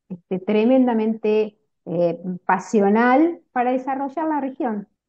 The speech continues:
Es complejo, sí, claro, todo es complejo, pero él dijo algo que me causó impacto. "No me gustan algunas cosas que están pasando en el mundo y esto me da,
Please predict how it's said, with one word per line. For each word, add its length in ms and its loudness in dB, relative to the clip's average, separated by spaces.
Es 180 2
complejo, 480 0
sí, 160 -4
claro, 400 -2
todo 180 0
es 140 -4
complejo, 540 -6
pero 140 4
él 120 6
dijo 300 2
algo 600 0
que 80 0
me 180 -2
causó 680 2
impacto. 800 -4
"No 240 6
me 180 8
gustan 500 4
algunas 520 0
cosas 460 -2
que 80 -8
están 260 -8
pasando 440 -4
en 80 -2
el 140 0
mundo 460 -2
y 200 4
esto 300 0
me 260 0
da, 380 -2